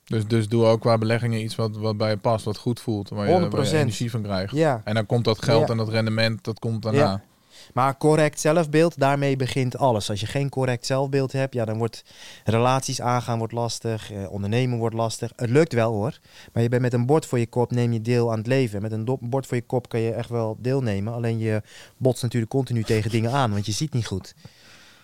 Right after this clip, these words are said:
Speaker 2: En dat is wel het probleem, hoor. Ook sowieso van deze tijd. Gewoon niet goed zien. Ja, we worden natuurlijk overspoeld met, eh, informatie en mogelijkheden en kansen.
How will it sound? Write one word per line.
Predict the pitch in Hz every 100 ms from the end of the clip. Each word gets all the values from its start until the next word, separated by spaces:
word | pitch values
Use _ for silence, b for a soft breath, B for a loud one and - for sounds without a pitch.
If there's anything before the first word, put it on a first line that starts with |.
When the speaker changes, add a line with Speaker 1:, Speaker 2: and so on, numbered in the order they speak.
| B
Speaker 2:
En | 113
dat | 175
is | 165
wel | 156
het | 147 160
probleem, | 143 143 160 135
hoor. | 143
Ook | 143
sowieso | 156 139 156 160
van | 139
deze | 117 107
tijd. | 107 104
Gewoon | - 123
niet | 139 143
goed | - 131
zien. | - 156 113 98
Ja, | 120
we | 117
worden | 120 127 127
natuurlijk | 127 - 147
overspoeld | 135 135 - 196 190 175 139
met, | 131 - - B B B B B
eh, | 131 123 127
informatie | 151 139 139 139 147 131 139
en | 127
mogelijkheden | 123 135 143 160 143 127 113 113 113
en | 117
kansen. | 127 143 131 - 123